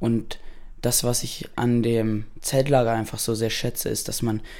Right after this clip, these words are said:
den Kindern so viel mitgeben kann, dass man denen ein Vorbild sein kann und zum anderen auch die anderen Mitarbeiter so gut kennenlernt und richtig gute Beziehungen aufbauen kann, sich richtig gut austauschen kann,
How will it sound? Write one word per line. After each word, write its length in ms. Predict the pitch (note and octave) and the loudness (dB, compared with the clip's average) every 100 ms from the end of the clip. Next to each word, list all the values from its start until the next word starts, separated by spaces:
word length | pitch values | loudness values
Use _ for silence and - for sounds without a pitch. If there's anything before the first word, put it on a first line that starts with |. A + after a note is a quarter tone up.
| - - - - | -16 -18 -8 -2
den 140 | A2 | -2
Kindern 420 | - D#3+ D3+ D3+ | 4 6 6 6
so 120 | C3 B2 | 4 2
viel 180 | - | 4
mitgeben 580 | A#2 C3 - D3 D3 D#3 | 4 4 2 2 2 2
kann, 360 | - D3+ D#3+ D#3+ | -2 -2 -2 -2
dass 220 | D3+ B2 | -2 0
man 200 | B2+ A#2+ | 2 2
denen 160 | A#2+ A#2+ | 2 2
ein 140 | A#2 | 0
Vorbild 440 | A2+ - B2+ C#3+ C3+ | -2 -2 0 0 0
sein 260 | C3+ C3 | 0 0
kann 280 | B2+ B2+ B2 - - - - | -2 -2 -2 -6 -12 -12 -2
und 260 | B2+ B2 | 0 2
zum 320 | - - C3 C#3 | 0 0 2 4
anderen 320 | C#3 C3 B2+ | 2 2 2
auch 220 | B2 - - - - - - | 0 0 0 2 2 2 2
die 100 | C3+ | 4
anderen 300 | E3 D3 B2+ | 6 6 4
Mitarbeiter 500 | A#2+ B2 A#2+ A#2+ B2 | 4 2 2 0 0
so 140 | B2+ | -2
gut 180 | B2 - | -2 -4
kennenlernt 640 | - C#3+ C3+ A#2+ B2 C3 | 0 2 2 2 0 -2
und 360 | B2 A#2+ - - - | -2 -4 -6 -14 -4
richtig 360 | C#3 C#3 - - | 0 2 2 2
gute 220 | C3 B2 | 2 2
Beziehungen 600 | A#2 - - C#3+ C#3+ D3 | 0 0 2 4 6 4
aufbauen 460 | C3+ B2 - B2 | 2 2 2 4
kann, 260 | B2 B2 A#2+ - - | 4 2 0 -2 -10
sich 240 | - - - | -6 -4 -2
richtig 260 | B2 - | -2 -2
gut 200 | - A#2 | -4 0
austauschen 500 | - B2 - A#2+ A#2+ | 2 2 2 0 0
kann, 220 | A2+ A2+ | 0 0